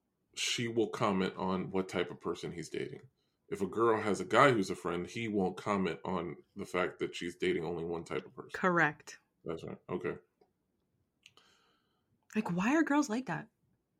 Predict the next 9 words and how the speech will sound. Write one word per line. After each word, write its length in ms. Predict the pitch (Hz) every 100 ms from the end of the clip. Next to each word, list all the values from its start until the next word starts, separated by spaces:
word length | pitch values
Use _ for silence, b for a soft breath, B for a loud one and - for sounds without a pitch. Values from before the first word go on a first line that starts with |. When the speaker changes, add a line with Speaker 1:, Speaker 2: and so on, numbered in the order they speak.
| _
Speaker 2:
<laughs> 1200 | 320 370 906 - 988 - - - _ - - - -
I 120 | 277
can't 280 | - 294 180
answer 280 | 226 220 180
you 160 | 156
because 220 | 156 170 165
I 140 | 180
don't 200 | 196 170
care. 260 | 165 127